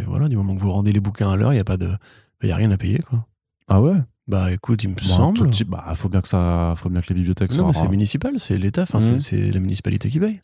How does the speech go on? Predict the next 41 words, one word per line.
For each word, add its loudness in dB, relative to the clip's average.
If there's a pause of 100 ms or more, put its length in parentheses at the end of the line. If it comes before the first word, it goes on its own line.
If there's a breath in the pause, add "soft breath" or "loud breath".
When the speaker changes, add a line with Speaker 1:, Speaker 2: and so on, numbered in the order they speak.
(320)
Speaker 2:
Bah, 4
écoute, 4
à 4
Strasbourg, 2
il 6
y 6
avait 2
un 2
abonnement, 2
mais 2
pareil, 2
mais 2
parce 2
que -2
c'était 0
une 4
médiathèque 4
aussi, 2
donc 4
tu -6
pouvais 0
en 4
plus 0
emprunter 0
des 2
disques -2
et 0
des, 0
Speaker 1:
Ah 4
Speaker 2:
et, 2
Speaker 1:
ouais. 4
Speaker 2:
et 0
des 2
films 0
Speaker 1:
Ouais, 2
c'était -2
Speaker 2:
aussi, 0
Speaker 1:
autre 4
Speaker 2:
hein. 2
Speaker 1:
chose, 0
ouais. -2